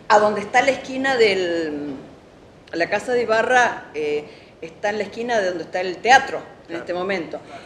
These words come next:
Speaker 1: Y toda la construcción que hay entre su casa y San Francisco,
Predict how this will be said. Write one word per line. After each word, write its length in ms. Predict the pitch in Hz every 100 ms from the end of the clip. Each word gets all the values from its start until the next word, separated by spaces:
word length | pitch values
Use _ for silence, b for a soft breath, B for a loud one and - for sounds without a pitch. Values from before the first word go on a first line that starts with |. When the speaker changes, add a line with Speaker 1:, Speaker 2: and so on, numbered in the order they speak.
| B
Speaker 1:
Y 100 | 214
toda 240 | 214 302
la 120 | 320 208
construcción 640 | 220 - 208 - 277 269
que 120 | 277
hay 200 | 254 190
entre 260 | 175 170 170
su 200 | 202 202
casa 600 | 277 240 - 170 - - -
y 100 | 226
San 280 | 262 254 262
Francisco, 880 | 269 269 - 294 - 214 233 294